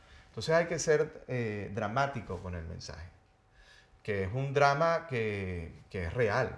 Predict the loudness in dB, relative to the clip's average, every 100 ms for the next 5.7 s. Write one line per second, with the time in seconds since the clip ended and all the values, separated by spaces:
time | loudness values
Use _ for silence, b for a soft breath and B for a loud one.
0 | -14 -12 -10 -8 -10 -10 -16 -14 -10 -6
1 | -6 -6 -4 -4 -4 -10 -12 -10 -10 -12
2 | -20 B B B B B B _ 0 2
3 | 2 0 -2 -6 -6 -8 -12 -10 -4 0
4 | 0 0 -2 -2 -4 -4 2 4 4 4
5 | 2 -2 -2 -4 -6 -8